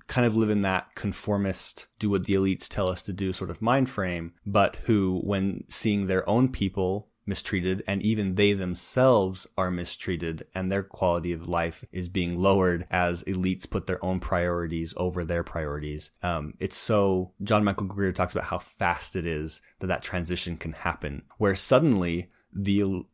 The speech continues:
the elite class is left without their overseers, their workers who are actually the ones who maintain their power for them. And that once that happens, he makes a lot of jokes then about, um,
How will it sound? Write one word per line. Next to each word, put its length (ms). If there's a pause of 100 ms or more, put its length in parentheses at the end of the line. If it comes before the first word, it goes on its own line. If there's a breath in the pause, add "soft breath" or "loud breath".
(160)
the 120
elite 320
class 400
is 220
left 420
without 720
their 160
overseers, 720
their 140
workers 500
who 120
are 160
actually 640
the 120
ones 280
who 120
maintain 520
their 120
power 300
for 240
them. 160 (400)
And 120
that 140
once 260
that 180
happens, 520 (220)
he 260
makes 300
a 40
lot 140
of 80
jokes 300
then 120
about, 540
um, 400